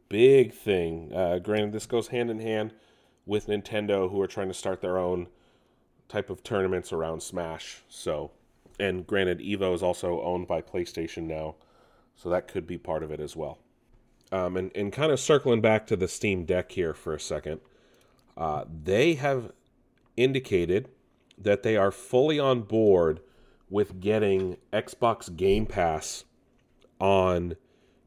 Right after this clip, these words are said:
the Steam Deck in some capacity. Um, they have said that they would be more than happy to help. Uh, Gabe Newell himself, um, he said, quote, they, he doesn't think,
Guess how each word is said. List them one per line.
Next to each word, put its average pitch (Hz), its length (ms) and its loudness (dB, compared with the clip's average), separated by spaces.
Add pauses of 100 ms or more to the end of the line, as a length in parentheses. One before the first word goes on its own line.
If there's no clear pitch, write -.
(120)
the 95 140 4
Steam 101 360 0
Deck 90 320 2
in 87 160 -4
some 90 320 -4
capacity. - 760 -4 (600)
Um, 76 600 0 (1500)
they 98 240 8
have 113 280 4
said 120 300 4
that 113 140 2
they 107 160 6
would 95 200 2
be 98 140 0
more 101 260 10
than 123 140 6
happy 110 300 4
to 127 80 8
help. 101 420 4 (400)
Uh, 85 180 4
Gabe 98 280 6
Newell 104 320 8
himself, 92 600 0 (680)
um, 80 420 -2
he 95 120 -4
said, 98 260 -2
quote, 101 420 6 (100)
they, 95 160 6
he 90 140 0
doesn't 120 340 2
think, 123 460 2